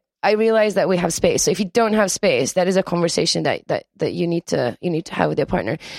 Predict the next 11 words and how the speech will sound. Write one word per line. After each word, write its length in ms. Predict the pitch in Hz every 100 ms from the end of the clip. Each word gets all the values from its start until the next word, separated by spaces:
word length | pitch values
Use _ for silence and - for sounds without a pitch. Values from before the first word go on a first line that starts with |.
| - 202
And 80 | -
I 120 | 240
wanna 160 | 311 330
actually 220 | 320 247
pass 360 | - 226 220
on 140 | 220 208
that, 180 | 180 -
maybe, 300 | 226 240 254
like, 180 | 214
volley 400 | 190 170 202 220
that, 260 | 208 190